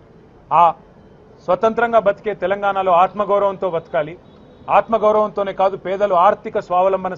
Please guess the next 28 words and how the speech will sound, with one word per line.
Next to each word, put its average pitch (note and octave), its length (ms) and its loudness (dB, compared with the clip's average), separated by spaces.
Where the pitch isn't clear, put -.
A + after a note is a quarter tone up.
సాధించాలి E3 560 -6
అంటే E3 180 -14
ఖచ్చితంగా F#3 460 0
స్వీయ A3 280 -4
రాజకీయ G3 500 0
అస్తిత్వ F#3 400 -10
శక్తి F3+ 300 -10
అయిన F3+ 140 -8
బీఆర్ఎస్, G3+ 560 2
దాని F3 160 -4
నాయకుడు F3 400 -6
కేసీఆర్ E3+ 440 -6
గారి D#3 200 -6
నాయకత్వమే D#3+ 520 -10
మన D#3+ 100 -6
రాష్ట్రానికి E3 500 -6
శ్రీరామ E3+ 360 2
రక్ష - 220 -10
అనే D3+ 160 -12
మాటను D3+ 260 -8
మీ C#3 100 -14
అందరికీ D#3 240 -10
కూడా D#3+ 160 -6
గుర్తు D3+ 240 -14
చేస్తూ, D#3 240 -12
మళ్ళీ F3 220 -2
ఒకసారి E3 380 -4
తెలంగాణ F3+ 340 -4